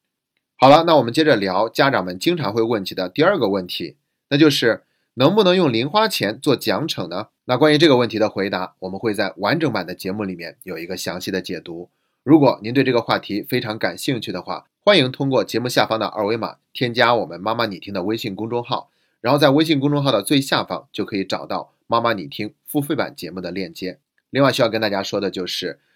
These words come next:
下周一我们将会又有一批新的小组开始我们读书会的学习。如果你对“妈妈你听”的节目非常的喜欢和认可，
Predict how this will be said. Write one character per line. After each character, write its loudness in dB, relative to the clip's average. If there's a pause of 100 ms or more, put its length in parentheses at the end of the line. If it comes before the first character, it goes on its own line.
(120)
下 4
周 4
一 0
我 -6
们 -6
将 0
会 -2
又 2
有 0
一 -4
批 -4
新 0
的 2
小 -4
组 -12 (200)
开 4
始 -6
我 -8
们 -10
读 -6
书 -6
会 -4
的 -6
学 -6
习。 -12 (420)
如 8
果 2
你 -6
对 0
“妈 2
妈 4
你 -2
听” -10
的 0
节 -6
目 -4
非 -2
常 -2
的 -2
喜 -6
欢 -6
和 -2
认 0
可， -10